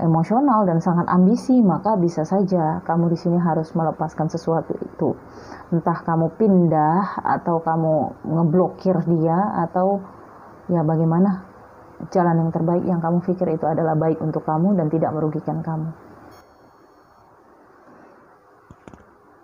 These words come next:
Oke, intinya di sini adalah leap of faith, melompat lebih jauh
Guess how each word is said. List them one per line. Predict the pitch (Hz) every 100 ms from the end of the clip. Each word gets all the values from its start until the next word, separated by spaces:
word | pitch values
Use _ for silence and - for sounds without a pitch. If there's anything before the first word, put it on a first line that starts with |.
| 214
Oke, | 220
intinya | 220 269 196 196 202 202 202
di |
sini | 190 202 208
adalah | 185 185 185 190 180
leap | 214 247 - -
of | 208 -
faith, | - 160 - - - - - - - - - -
melompat | 208 226 214 226 - 208
lebih | 196 190
jauh | 202 196 220